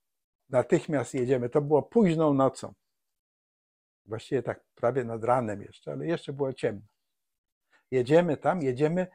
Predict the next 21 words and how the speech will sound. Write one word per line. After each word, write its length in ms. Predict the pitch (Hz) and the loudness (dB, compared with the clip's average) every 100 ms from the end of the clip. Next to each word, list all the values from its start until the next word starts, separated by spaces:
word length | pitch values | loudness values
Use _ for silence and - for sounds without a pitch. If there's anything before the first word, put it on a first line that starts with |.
| _ - | _ -8
dokładnie 580 | 143 - 139 143 143 151 | -6 0 0 0 -2 -4
dwadzieścia 720 | 120 117 117 135 - - 107 | -2 0 0 -4 -8 -8 -10
minut. 340 | 123 - - _ _ _ _ _ _ _ - | -10 -16 -20 _ _ _ _ _ _ _ -8
Dojeżdżamy 720 | 123 147 151 131 123 165 226 | 6 6 8 4 6 6 6
do 160 | 185 151 | 4 4
poczty, 680 | - - 254 - - - - _ _ _ _ | 6 6 6 2 -8 -10 -10 _ _ _ _
z 180 | - - | -20 -18
której 600 | - - 165 165 190 220 | -8 4 8 10 8 6
zadzwonił 760 | 156 147 135 127 135 123 156 214 _ _ _ | 4 2 4 2 2 2 -6 -8 _ _ _
ojciec 580 | - 151 147 - - _ | 6 6 6 0 -14 _
tego 240 | - - 104 | -20 -20 -18
dziecka. 440 | 101 - _ _ _ _ _ _ _ _ _ _ _ _ | -18 -18 _ _ _ _ _ _ _ _ _ _ _ _
Jedziemy 560 | 127 131 127 156 185 180 | -2 2 6 6 6 8
dalej, 460 | 143 131 151 190 | 10 12 10 6
ojciec 460 | 160 165 - 147 - | 4 2 2 -4 -2
na 120 | 135 | 0
rowerze, 560 | 127 110 139 147 196 - | 2 2 2 4 2 0
a 140 | 131 | -6
my 220 | 131 143 | -4 -2
za 240 | 113 110 123 | 0 0 0
nim. 240 | 175 233 | -2 -4